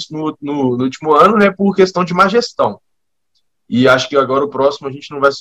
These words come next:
a gente pode ter perigo de não subir agora por causa dos outros clubes, que todo mundo vai tá ali pra falar assim, "Porra, é o Cruzeiro, o Botafogo é o Vasco, nós vai dar a vida nisso aqui." É a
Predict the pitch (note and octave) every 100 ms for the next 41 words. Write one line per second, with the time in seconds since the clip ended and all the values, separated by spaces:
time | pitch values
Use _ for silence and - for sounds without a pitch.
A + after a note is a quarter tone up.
0 | - A#2+ B2 C3 _ _ _ - F3+ F#3+
1 | F3+ E3+ E3 E3 E3 D#3 C#3 B2 A#2+ B2+
2 | A2 A2 E3 G3 G#2+ _ _ _ _ _
3 | _ _ C#3+ C#3 C#3 C3 D3 G3 G3+ G#3
4 | E3 A#2 - C#3 C#3 C#3+ C#3+ C3+ C#3 -
5 | D#3+ D#3+ D#3 F#3 F#3 F#3 E3+ - B2+ F3+
6 | C#3 B2+ E3 G#2+ A#2 F3+ E3 C#3+ C#3+ C#3
7 | E3 F#3+ D3+ D3 B2+ C3+ D#3 F3+ C#3+ C3+
8 | A3 A3+ - - E3+ E3+ - C3+ C#3+